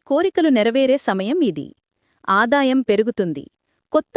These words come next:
ఆస్తులు కొనుగోలు చేసే అవకాశం ఉంటుంది. వాహనయోగం కూడా ఉంది. కుటుంబంలో సౌఖ్యం, శాంతి పెరుగుతుంది. ఈ భద్ర రాజయోగం వల్ల ఈ ఐదు రాసుల వారికి స్వర్ణయుగం ప్రారంభం కానుంది.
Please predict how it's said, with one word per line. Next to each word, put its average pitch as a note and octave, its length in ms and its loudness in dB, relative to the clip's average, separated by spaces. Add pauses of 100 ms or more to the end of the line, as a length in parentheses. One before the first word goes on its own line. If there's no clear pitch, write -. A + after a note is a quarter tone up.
(100)
ఆస్తులు C4 420 0
కొనుగోలు A#3+ 500 0
చేసే A#3 320 0
అవకాశం G#3+ 560 -2
ఉంటుంది. E3+ 500 -4 (560)
వాహనయోగం C#4 840 2
కూడా A3+ 380 0
ఉంది. F3+ 320 -4 (560)
కుటుంబంలో A#3+ 640 2
సౌఖ్యం, G#3+ 540 -4 (200)
శాంతి A#3+ 480 -2
పెరుగుతుంది. F3 680 -4 (680)
ఈ C4 140 0
భద్ర G3+ 420 -4
రాజయోగం A#3 720 0
వల్ల F#3 340 -2 (340)
ఈ A3 140 -2 (120)
ఐదు C4 240 0
రాసుల C4 380 0
వారికి G#3+ 440 -2
స్వర్ణయుగం A3+ 680 0
ప్రారంభం A3 600 0
కానుంది. E3 520 -4